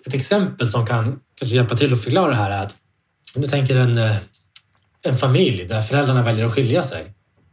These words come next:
En person eller ett av barnen har behov av utveckling och tänker att, "Ja, men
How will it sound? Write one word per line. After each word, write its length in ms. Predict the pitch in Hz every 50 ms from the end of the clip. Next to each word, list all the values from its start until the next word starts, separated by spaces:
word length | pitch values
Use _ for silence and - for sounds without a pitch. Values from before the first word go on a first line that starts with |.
| - -
En 220 | 156 156 151 131
person 360 | 147 135 127 147 139 135 139
eller 140 | 143 143 147
ett 120 | 143 -
av 100 | 147 135
barnen 280 | 127 131 127 127 127 117
har 120 | 113 127
behov 360 | 120 110 117 127 127 113 104 107
av 280 | 110 113 110 110 - - - - _ -
utveckling 640 | 143 135 127 - - 170 175 - - - - 92
och 80 | 98 104
tänker 260 | 110 110 104 - 110
att, 100 | 101 104
"Ja, 60 | 165
men 240 | 170 170 156 143 131